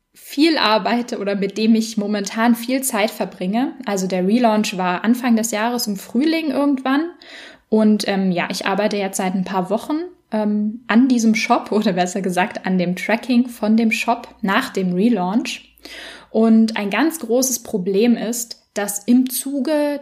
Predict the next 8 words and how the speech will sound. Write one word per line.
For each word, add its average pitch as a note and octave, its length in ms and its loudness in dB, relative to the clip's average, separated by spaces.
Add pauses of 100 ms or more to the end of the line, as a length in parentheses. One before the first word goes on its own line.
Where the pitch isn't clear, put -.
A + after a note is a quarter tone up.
des A3 380 -2
Relaunches G#3 880 -4 (380)
mega C4+ 760 2
viel B3+ 840 0 (400)
Wissen C4+ 840 -2 (260)
verloren G#3+ 640 0
gegangen F3 460 -8
ist. - 420 -12